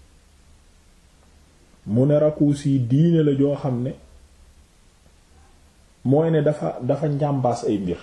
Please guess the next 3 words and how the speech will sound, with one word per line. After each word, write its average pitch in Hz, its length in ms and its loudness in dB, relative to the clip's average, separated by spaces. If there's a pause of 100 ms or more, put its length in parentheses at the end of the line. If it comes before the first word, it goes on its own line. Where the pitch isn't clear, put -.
(1900)
Bayna 147 440 0
an-nasaara 120 880 -2
was-saabiyiin. 101 920 -4